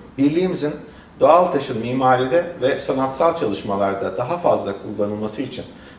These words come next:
tanıtım kanallarını çeşitlendirmeye yönelik etkinlikleri kapsamında mimarlarla gerçekleştirdiği imip Doğal Taş Söyleşilerinin beşincisini düzenledik. Söyleşide doğal taş kullanımının öne çıktığı mimari yapılar ele alındı.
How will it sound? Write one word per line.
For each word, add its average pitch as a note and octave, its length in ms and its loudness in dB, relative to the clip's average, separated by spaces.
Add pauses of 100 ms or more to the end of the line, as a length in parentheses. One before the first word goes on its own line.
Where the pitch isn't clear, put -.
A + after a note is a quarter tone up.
(100)
tanıtım C#3 360 0
kanallarını C3+ 560 -2
çeşitlendirmeye A2+ 840 -4
yönelik F#2 320 -4 (100)
etkinlikleri A#2 680 -6
kapsamında F#2+ 720 -4 (240)
mimarlarla C3+ 640 2
gerçekleştirdiği G2 1120 -4
imip F3 320 -6
Doğal C#3+ 200 6
Taş - 240 0
Söyleşilerinin G2+ 720 -6
beşincisini D#3 560 -4 (300)
düzenledik. G#2+ 640 -4 (460)
Söyleşide D#3+ 640 2 (260)
doğal E3 220 4
taş A#2 220 0 (100)
kullanımının A#2 520 -4 (140)
öne C#3+ 200 -4
çıktığı - 400 -4
mimari B2 520 0
yapılar - 400 -2
ele A#2 180 2
alındı. E2+ 380 -4